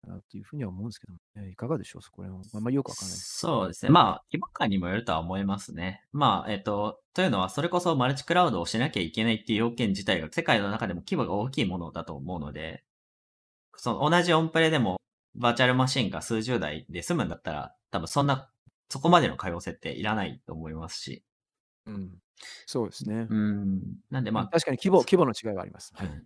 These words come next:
Speaker 2: な-、なんで、まあ、逆に言えばそれだけこのス-、ス-、スケールを、えー、に合わせて、えー、様々な技術スタックを、まあ、選択できる、まあ、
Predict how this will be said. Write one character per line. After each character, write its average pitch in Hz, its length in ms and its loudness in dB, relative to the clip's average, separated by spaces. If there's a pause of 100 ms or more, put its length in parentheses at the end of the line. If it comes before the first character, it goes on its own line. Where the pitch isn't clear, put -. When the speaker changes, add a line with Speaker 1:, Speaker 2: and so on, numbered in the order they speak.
(140)
Speaker 2:
な-、 135 160 -6
な 160 120 4
ん 120 40 2
で、 80 200 -4 (240)
ま 131 100 0
あ、 - 20 2
逆 139 180 2
に 208 40 4
言 226 80 6
え - 20 6
ば 135 60 4
そ 156 100 2
れ 165 80 6
だ 170 80 4
け 156 120 2
こ 143 160 0
の 139 100 4
ス-、 - 180 -4
ス-、 - 240 -8
ス - 160 -8
ケ 185 200 6
ー - 20 2
ル 175 320 2 (140)
を、 123 400 4 (140)
え 104 140 -4
ー、 92 40 -2
に 104 180 -2
合 135 80 8
わ 165 100 6
せ 160 120 -2
て、 92 440 -2
え 85 100 -10
ー、 - 20 -8
様 143 240 2
々 131 180 4
な 87 80 -2
技 95 120 -2
術 95 160 -8
ス - 40 -10
タ - 80 -4
ッ 123 40 -6
ク - 180 -4
を、 104 220 0 (260)
ま 127 60 -2
あ、 - 20 -2
選 151 160 0
択 160 200 2
で 147 120 4
き 139 100 0
る、 80 260 -2
ま 101 120 -2
あ、 - 100 -10